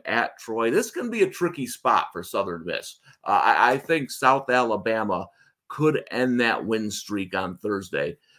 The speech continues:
But those have been the games on Thursday that have been the most interesting to me, be-, only because, uh, I tell you what, I don't know what the heck happened to U N C Wilmington. I bet them against Charleston the other night, and they lost by forty.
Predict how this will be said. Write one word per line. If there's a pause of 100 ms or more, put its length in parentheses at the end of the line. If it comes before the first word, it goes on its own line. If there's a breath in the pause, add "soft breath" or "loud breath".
(140 soft breath)
But
those
have
been
the
games
on
Thursday
that
have
been
the
most
interesting
to
me, (340 soft breath)
be-,
only
because,
uh, (180)
I
tell
you
what,
I
don't
know
what
the
heck
happened
to
U
N
C
Wilmington.
I
bet
them
against
Charleston
the
other
night,
and
they
lost
by
forty.